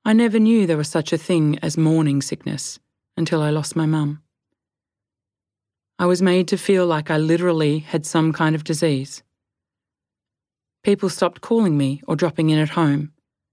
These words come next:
At work, they would go to great lengths to avoid me in the corridors.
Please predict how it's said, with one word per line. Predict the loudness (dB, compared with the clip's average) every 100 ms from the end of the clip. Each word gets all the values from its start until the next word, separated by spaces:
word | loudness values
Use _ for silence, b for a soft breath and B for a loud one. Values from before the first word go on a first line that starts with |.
| _ _ _ _
At | -4 0
work, | 2 2 0 -2
they | 0
would | 0 0
go | 0
to | 0 -4
great | 0 0 0
lengths | 0 0 -2 -6
to | 0
avoid | 0 2 0 0
me |
in | 0
the | 0
corridors. | 0 0 -2 -6 -8 -12